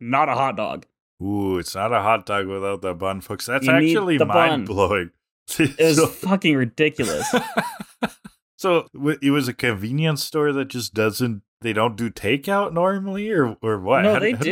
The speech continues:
Speaker 1: do.
Speaker 2: was
Speaker 1: It's like
Speaker 2: it
Speaker 1: a
Speaker 2: a
Speaker 1: proper
Speaker 2: mistake?
Speaker 1: restaurant, too. It,
Speaker 2: Oh.
Speaker 1: I have no idea.
Speaker 2: That is actually mind blasting. Very
Speaker 1: Yeah.
Speaker 2: weird. <laughs> Very
Speaker 1: Yeah.
Speaker 2: weird. Hot dog
Speaker 1: Yeah.
Speaker 2: without the bun. How did that
Speaker 1: Mm-hmm.
Speaker 2: happen?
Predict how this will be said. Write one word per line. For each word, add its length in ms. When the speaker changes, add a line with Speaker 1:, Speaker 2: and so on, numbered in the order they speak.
Speaker 1:
do. 300
Speaker 2:
was 140
Speaker 1:
It's 40
like 120
Speaker 2:
it 20
Speaker 1:
a 40
Speaker 2:
a 40
Speaker 1:
proper 280
Speaker 2:
mistake? 100
Speaker 1:
restaurant, 600
too. 480
It, 160
Speaker 2:
Oh. 80
Speaker 1:
I 240
have 220
no 400
idea. 640
Speaker 2:
That 220
is 240
actually 600
mind 340
blasting. 560
Very 400
Speaker 1:
Yeah. 160
Speaker 2:
weird. 300
<laughs> 120
Very 280
Speaker 1:
Yeah. 100
Speaker 2:
weird. 380
Hot 180
dog 200
Speaker 1:
Yeah. 100
Speaker 2:
without 180
the 100
bun. 400
How 240
did 160
that 220
Speaker 1:
Mm-hmm. 40
Speaker 2:
happen? 440